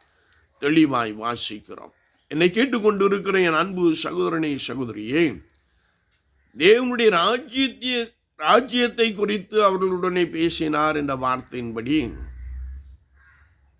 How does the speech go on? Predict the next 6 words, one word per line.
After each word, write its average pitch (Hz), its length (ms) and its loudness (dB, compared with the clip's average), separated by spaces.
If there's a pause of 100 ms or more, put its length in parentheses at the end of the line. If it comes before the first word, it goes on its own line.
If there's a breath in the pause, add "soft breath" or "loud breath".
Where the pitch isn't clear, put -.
நாம் 127 680 0 (460)
தேவனுடைய 190 440 2
ராஜ்யத்துக்கு 175 840 0
ஏற்றவர்களாக, 135 1080 -2 (880)
பரிசுத்தவான்களாக, 180 1120 2
நீதிமான்களாக 147 1400 -2